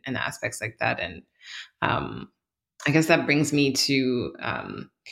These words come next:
one of the last questions I wanted to ask you before you kind of share any last thoughts of,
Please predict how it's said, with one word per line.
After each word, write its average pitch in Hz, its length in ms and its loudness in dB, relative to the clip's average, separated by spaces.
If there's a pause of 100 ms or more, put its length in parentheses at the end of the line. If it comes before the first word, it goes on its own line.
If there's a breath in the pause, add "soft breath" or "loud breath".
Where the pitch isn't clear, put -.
(380 loud breath)
one 151 140 4
of 135 100 4
the 127 80 2
last 123 340 4
questions 139 340 2
I 120 60 2
wanted 120 280 0
to - 140 0
ask - 280 -2
you 135 60 0
before 127 360 -2
you 113 460 -4
kind 131 220 -4
of 123 100 -2
share 131 240 0
any 127 180 0
last 123 300 -2
thoughts 135 340 0
of, 131 320 -2